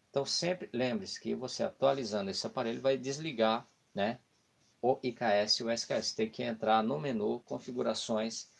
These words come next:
e habilitar ou o I K S ou o S K S, OK? Se estiver usando uma antena mais cabo de rede,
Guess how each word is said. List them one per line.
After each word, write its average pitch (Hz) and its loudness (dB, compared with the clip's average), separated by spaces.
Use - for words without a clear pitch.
e 127 2
habilitar 123 4
ou 147 2
o 135 4
I 127 -2
K 117 0
S 107 0
ou 135 0
o 117 0
S 120 -2
K 120 0
S, 85 -2
OK? 131 -4
Se - -6
estiver 151 -2
usando 123 2
uma 143 0
antena 113 -2
mais 110 0
cabo 92 0
de 127 -2
rede, 139 0